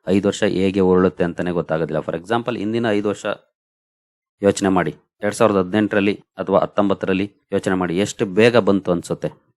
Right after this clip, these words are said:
ಹಾಗೆ in case ನೀವು ಯಾರಾದ್ರೂ ಡೈಲಿ ಒನ್ ತೌಸಂಡ್ ಅರ್ನ್ ಮಾಡ್ತೀರಾ, ಖಂಡಿತ ನಿಮ್ಗೆ ಕಂಗ್ರ್ಯಾಚುಲೇಷನ್ಸ್ ಮಾಡಿ, ಒಳ್ಳೇದಾಗ್ಲಿ. So ನನ್ನ ಕನ್ಸರ್ನ್ ಇಷ್ಟೇ, ನಿಮ್ಗೆ ಲಾಸ್ ಆಗ್ಬಾರ್ದು. So ನೀವು ಲಾಸ್ ಮಾಡ್ಕೊಂಡು ಅದನ್ನ ಮಾಡ್ತಿದ್ರಿ ಅಂತಂದ್ರೆ ಇವತ್ತೇ ಸ್ಟಾಪ್ ಮಾಡಿ,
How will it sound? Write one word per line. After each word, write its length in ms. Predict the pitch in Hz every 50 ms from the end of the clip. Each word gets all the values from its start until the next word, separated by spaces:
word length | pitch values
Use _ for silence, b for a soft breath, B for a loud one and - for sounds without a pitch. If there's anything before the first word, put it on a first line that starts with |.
| _ -
ಹಾಗೆ 200 | 147 160 160 151
in 120 | 139 135 123
case 320 | - 127 117 110 - 110
ನೀವು 120 | 104 101
ಯಾರಾದ್ರೂ 340 | 101 92 90 92 90 90 90 82 - _ -
ಡೈಲಿ 180 | 95 95 90 92
ಒನ್ 200 | 87 85 82 78
ತೌಸಂಡ್ 320 | 90 87 82 87 85 85
ಅರ್ನ್ 140 | 87 85 85
ಮಾಡ್ತೀರಾ, 360 | 82 82 78 - 104 90 87 - b b b b b
ಖಂಡಿತ 280 | - 85 87 - -
ನಿಮ್ಗೆ 240 | 90 87 85 82 82
ಕಂಗ್ರ್ಯಾಚುಲೇಷನ್ಸ್ 880 | 78 - 82 82 85 87 87 85 82 80 82 80 - - 78 - - -
ಮಾಡಿ, 400 | 80 82 95 110 110 101 - - _ _ _ -
ಒಳ್ಳೇದಾಗ್ಲಿ. 580 | 82 87 92 95 90 85 82 80 82 85 - _ _ _ _ _ -
So 60 | 78
ನನ್ನ 180 | 87 98 98
ಕನ್ಸರ್ನ್ 560 | 95 - 82 82 90 104 - - 101 98 90 87
ಇಷ್ಟೇ, 420 | 92 - - 98 98 - _ _ _ -
ನಿಮ್ಗೆ 220 | 98 98 98 101 98
ಲಾಸ್ 440 | 92 85 80 78 85 95 87 - 87
ಆಗ್ಬಾರ್ದು. 680 | 85 82 80 80 78 78 80 92 - - _ _ _ -
So 80 | - 82
ನೀವು 140 | 85 82 80
ಲಾಸ್ 340 | 76 80 87 110 - - 120
ಮಾಡ್ಕೊಂಡು 460 | 113 110 110 - - 110 110 110 107
ಅದನ್ನ 300 | - - 98 98 95 95
ಮಾಡ್ತಿದ್ರಿ 480 | 92 92 90 90 87 - 92 87 90
ಅಂತಂದ್ರೆ 340 | 87 85 - 104 101 92 85
ಇವತ್ತೇ 300 | 85 82 82 - - 87
ಸ್ಟಾಪ್ 380 | 80 - - 82 82 - - -
ಮಾಡಿ, 180 | 80 85 92